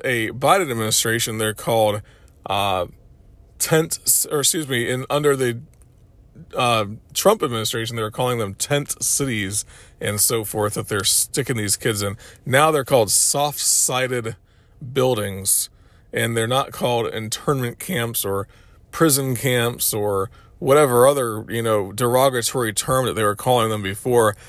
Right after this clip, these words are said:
Now they're just, uh, places where they're taking the kids. You know, like, there's a completely different definition of the same exact thing through what the, the way that the media is, um, the way that me-, the media is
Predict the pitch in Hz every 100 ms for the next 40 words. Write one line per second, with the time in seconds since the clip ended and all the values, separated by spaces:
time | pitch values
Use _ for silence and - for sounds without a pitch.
0 | - - 127 131 131 117 110 117 - -
1 | 113 104 95 - 135 123 123 127 110 101
2 | 131 117 113 101 - 131 101 92 - -
3 | - - - _ - 110 110 107 107 120
4 | 110 104 - 127 123 110 - 170 185 165
5 | 120 123 143 - 117 87 - - 110 123
6 | 139 120 98 - - - 120 117 - -
7 | 156 165 160 123 123 123 107 - - 165
8 | 101 101 - - - - - - - -
9 | - - 147 139 131 131 117 101 120 127
10 | 123 113 117 131 127 117 110 117 117 110
11 | - 110 104 95 90 98 - - - -
12 | - - - - - - - - - 127
13 | 135 135 120 135 131 123 127 151 143 123
14 | 117 123 113 110 -